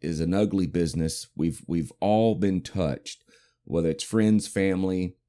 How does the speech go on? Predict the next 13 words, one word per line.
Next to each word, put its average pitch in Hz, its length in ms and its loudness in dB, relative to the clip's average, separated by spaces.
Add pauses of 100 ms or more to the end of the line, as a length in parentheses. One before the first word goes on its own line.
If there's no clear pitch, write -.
(400)
or 80 460 -2
close, 98 440 2 (140)
uh, 69 140 0
acquaintances. 71 760 -2
We've 73 200 -4
all 76 160 -4
been 78 180 -4
touched 76 340 -8
by, 55 340 -8 (220)
by 76 140 -6
suicide. 62 560 -8
Okay. 69 360 -8 (800)
So 76 480 -2